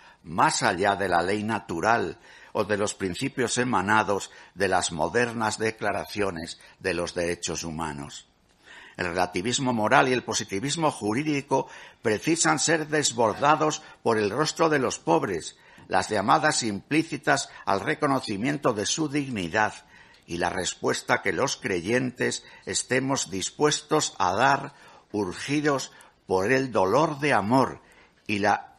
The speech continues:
inminencia de la vida eterna que abre nuestros corazones y nuestras manos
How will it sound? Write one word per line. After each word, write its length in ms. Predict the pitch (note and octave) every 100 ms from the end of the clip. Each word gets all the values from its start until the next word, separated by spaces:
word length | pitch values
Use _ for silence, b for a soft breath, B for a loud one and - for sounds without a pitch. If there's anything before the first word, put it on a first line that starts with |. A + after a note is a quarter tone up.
| -
inminencia 920 | G#2+ G2 F#2+ F2 B2 C#3 - C3 C3
de 160 | A2+ F#2
la 160 | D#2+
vida 360 | D#2 C3+ C#3+ C3
eterna 640 | G2 - A#2 G#2 G#2 G2 - B B B
que 120 | - A2
abre 320 | C3+ C3 B2
nuestros 580 | A2+ D#3 - D3+ C#3 -
corazones 720 | C3 A2+ - E3 E3 D#3 -
y 80 | G2+
nuestras 600 | C#3 E3+ - C3+ - A2+
manos 500 | E3+ D3+ F#2+ -